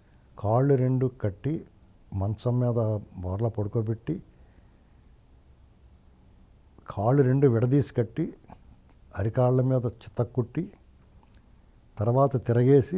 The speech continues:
మళ్ళీ ఆయన గుండెల మీద ఒక ఎద్దు లాంటి మనిషిని, రెండు గడ్డి మేట్లని ఒకేసారి తినేసే ఎద్దు,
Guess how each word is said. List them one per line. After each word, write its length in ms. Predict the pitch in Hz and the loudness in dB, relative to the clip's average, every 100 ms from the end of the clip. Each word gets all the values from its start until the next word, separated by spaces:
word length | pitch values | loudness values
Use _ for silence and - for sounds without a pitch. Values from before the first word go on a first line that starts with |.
| 156 | 0
మళ్ళీ 180 | 120 131 | 2 2
ఆయన 120 | 135 123 110 | 2 2 0
గుండెల 220 | 120 127 131 | 0 0 0
మీద 160 | 127 117 101 - - - - - _ - - _ _ - _ - - | 0 0 -2 -8 -20 -20 -20 -20 _ -20 -20 _ _ -20 _ -12 -8
ఒక 80 | 104 107 104 | -2 0 0
ఎద్దు 200 | 101 101 | 0 2
లాంటి 260 | 139 131 120 | 4 4 2
మనిషిని, 380 | 113 101 98 71 - - - _ - - 90 | -2 -2 -6 -8 -12 -20 -20 _ -20 -18 -6
రెండు 300 | 101 117 117 104 | -4 -2 0 -2
గడ్డి 180 | 107 120 | -2 0
మేట్లని 480 | 131 123 113 110 214 - - - - - _ - 107 | 0 0 -2 -4 -6 -14 -20 -20 -20 -20 _ -8 -8
ఒకేసారి 580 | 98 135 131 131 127 120 | 0 2 2 2 -2 0
తినేసే 460 | 123 123 120 - 123 107 | -2 -2 -2 -2 0 0
ఎద్దు, 220 | 113 113 | 0 -2